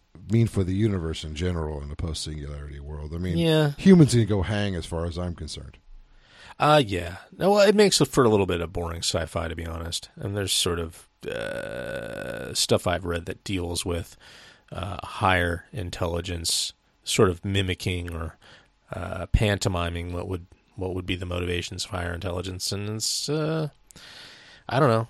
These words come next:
Speaker 2: It's nothing you can relate to. So
Speaker 1: So I guess maybe it's best to couch it and just say it's a wild card. It's a, it's a black wall where our, uh,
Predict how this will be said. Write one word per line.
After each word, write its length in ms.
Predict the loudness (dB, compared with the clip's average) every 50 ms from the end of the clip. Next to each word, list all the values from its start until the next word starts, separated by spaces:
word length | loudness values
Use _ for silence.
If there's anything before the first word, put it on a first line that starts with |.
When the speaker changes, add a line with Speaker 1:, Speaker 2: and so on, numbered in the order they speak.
| _
Speaker 2:
It's 240 | -4 0 0 2 4
nothing 480 | 4 2 2 0 -2 -2 0 0 0 -2
you 80 | -2
can 160 | -2 -2 0
relate 380 | 2 4 4 4 4 2 0 -2
to. 260 | -2 -2 -2 -2 -4 -10 _ _ _ _
So 280 | -4 -4 -2 0 0 4
Speaker 1:
So 260 | 8 8 8 8 8
I 100 | 6 4
guess 260 | 8 8 8 8 12
maybe 220 | 12 12 12 12 12
it's 120 | 10 10
best 260 | 10 8 8 8 8
to 100 | 4 0 -2 -4 _ _ _
couch 320 | 4 6 6 6 6 2 -2
it 60 | -4
and 100 | -2 0
just 140 | 0 2 2
say 160 | 2 2 2
it's 140 | 2 0 0
a 80 | -4 -2
wild 400 | 0 2 2 2 2 0 -4 -6
card. 320 | -6 -4 -4 -2 -4 -4
It's 120 | -2 0
a, 160 | 2 2 0 0 -4 -12 -20 -20 -20 -14 -4 -2
it's 140 | 6 6
a 60 | 6 6
black 400 | 8 6 6 6 6 4 2 -2
wall 500 | -4 -4 -2 -2 -2 -2 -2 -2 -4 -6
where 300 | -4 -4 -2 0 0 0
our, 440 | 2 4 4 4 4 2 0 -2 -6 -12 _ _ _ _ _ _ _ _
uh, 380 | -8 -6 -6 -4 -4 -4 -6